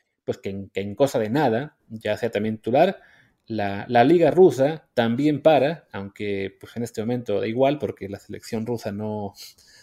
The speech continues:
no es bienvenida tampoco en las eliminatorias, pero bueno, hay jugadores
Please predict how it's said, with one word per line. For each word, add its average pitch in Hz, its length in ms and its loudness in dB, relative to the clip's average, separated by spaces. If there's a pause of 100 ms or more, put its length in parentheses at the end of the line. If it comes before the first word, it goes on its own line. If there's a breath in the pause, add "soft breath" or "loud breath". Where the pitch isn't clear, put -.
(180 loud breath)
no 120 220 -2
es 117 120 -4
bienvenida 107 580 -2
tampoco 107 380 -6
en 101 140 -8
las 95 120 -14
eliminatorias, 123 600 0 (140)
pero 135 160 4
bueno, 190 220 0 (520)
hay 120 200 2
jugadores 120 600 0